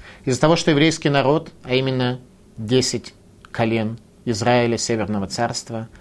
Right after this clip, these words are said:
поклоняли золотому тельцу, который Яровам бен Неват поместил в Дане. «Ваф аль пише квар галуха агалим». И хотя уже были изгнаны золотые тельцы, которых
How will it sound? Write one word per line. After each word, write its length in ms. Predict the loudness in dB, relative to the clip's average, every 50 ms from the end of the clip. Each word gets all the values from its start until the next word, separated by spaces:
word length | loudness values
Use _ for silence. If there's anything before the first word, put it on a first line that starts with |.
| -18 -4 0
поклоняли 640 | 0 0 4 4 4 4 6 4 4 4 4 4
золотому 480 | 4 4 4 2 2 2 0 -2 -2 -2
тельцу, 340 | -4 -4 -6 -4 -2 -2 -2
который 440 | 0 -2 -2 0 0 0 0 2 2
Яровам 360 | 2 0 0 0 -2 -2 -2
бен 160 | -2 -2 -2
Неват 300 | -2 -2 -2 -2 -2 -4
поместил 440 | -4 -6 -6 -6 -6 -4 -6 -4 -4
в 80 | -4
Дане. 360 | -2 -2 -2 -2 -4 -6 -8 -12 -16 -20 -20 -20 -20 -20 -14 -2
«Ваф 260 | 2 4 4 6 6 4
аль 120 | 4 4
пише 220 | 2 2 2 0
квар 300 | 0 2 2 2 2 4
галуха 500 | 2 2 4 4 6 4 4 4 4 4
агалим». 500 | 4 4 4 2 4 2 2 0 -2 -4 -8 -14 -20 -20 -20 -20 -20 -20 _ -20 -20 -20 -20 -8 -4
И 80 | -2 0
хотя 260 | 0 2 4 4 4
уже 180 | 4 4 2 2
были 320 | 4 4 4 4 4 2
изгнаны 480 | 4 4 2 2 2 0 0 0 0 0
золотые 480 | 0 2 2 2 2 2 2 0 -2 -2
тельцы, 520 | -2 -4 -4 -4 -4 -2 -2 -2 -2 -4 -8 -16 -20 -16 -8
которых 560 | -6 -6 -2 0 0 0 0 0 -2 -6 -8